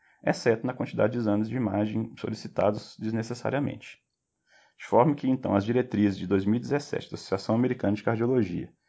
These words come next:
e de dois mil e dezoito da Sociedade Europeia de Cardiologia reforçam que o exame de neuroimagem do crânio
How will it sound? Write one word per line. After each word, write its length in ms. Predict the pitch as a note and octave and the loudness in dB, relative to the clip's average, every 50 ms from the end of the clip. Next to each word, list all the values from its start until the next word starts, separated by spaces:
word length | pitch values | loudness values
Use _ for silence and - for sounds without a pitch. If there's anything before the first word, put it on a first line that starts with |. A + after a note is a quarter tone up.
| _ _ _ _ - | _ _ _ _ -10
e 60 | F#2 | -6
de 80 | F#2+ F#2 | 0 2
dois 180 | G2 G2 G2 | 4 4 4
mil 80 | A2 C3 | 4 2
e 20 | |
dezoito 340 | A#2 A#2+ A2+ G2 E2+ E2 D#2+ | 2 2 0 0 0 0 -2
da 40 | F2+ | -4
Sociedade 480 | - - - G2 F2+ G2 G2+ A2 G#2+ | -6 -4 -2 0 4 4 4 6 4
Europeia 420 | A2 G#2+ G#2+ F#2+ - - - B2+ B2 | 4 2 0 0 0 0 2 2 2
de 80 | A2 | 0
Cardiologia 540 | - - F2+ F2 E2+ E2 E2+ F#2+ G2+ A2+ A2+ | -2 -4 -4 -2 -2 -2 -2 0 0 0 2
reforçam 640 | G#2+ A#2 A2+ - - - - F2 G2+ A#2 - - - | 2 2 0 -2 -4 -2 2 2 2 4 2 0 -4
que 100 | - - | -2 -2
o 40 | A#2 | -2
exame 280 | G#2+ G2+ G#2 A2+ D3 | 0 0 0 0 0
de 100 | D3+ D3+ | 0 -2
neuroimagem 540 | C#3 B2+ A2+ G2+ F#2+ F2+ E2+ F2 F#2 F#2+ F2+ | -2 -2 0 0 0 0 0 -2 -2 -2 -6
do 120 | F2 - - | -6 -8 -10
crânio 420 | - - F#2 F#2 G2 A#2 C#3 - | -8 -4 -2 0 0 0 -2 -4